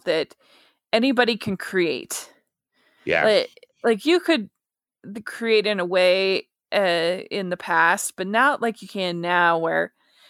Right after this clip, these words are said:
Speaker 1: uh, eh, anybody can, eh, have a channel and, and just start creating. And, uh, and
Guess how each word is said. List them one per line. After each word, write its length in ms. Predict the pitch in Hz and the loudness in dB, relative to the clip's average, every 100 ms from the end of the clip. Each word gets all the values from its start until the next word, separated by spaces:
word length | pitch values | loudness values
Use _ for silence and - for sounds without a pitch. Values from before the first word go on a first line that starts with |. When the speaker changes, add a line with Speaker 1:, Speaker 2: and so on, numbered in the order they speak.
| _ - | _ -10
Speaker 1:
uh, 340 | 185 175 170 - _ - | -6 -4 -6 -10 _ -10
eh, 300 | 226 202 190 - | -6 -6 -10 -10
anybody 500 | - 220 233 247 226 | -2 0 0 -2 -2
can, 400 | 208 208 185 175 - | -4 -6 -6 -8 -12
eh, 120 | 131 - - | -12 -12 -12
have 320 | - 185 170 | -6 0 0
a 60 | 202 | 0
channel 500 | - 170 180 226 254 | -4 -2 0 2 2
and, 300 | 185 160 143 | -2 -4 -8
and 180 | 165 160 | -8 -8
just 160 | - | -8
start 260 | - 185 226 | 0 0 0
creating. 580 | - 247 339 320 160 120 | 0 0 2 0 -2 -2
And, 240 | 175 175 - _ - - _ - | -2 -4 -12 _ -20 -20 _ -4
uh, 240 | 185 180 - | -2 -2 -2
and 440 | 202 226 226 220 | 2 2 2 -2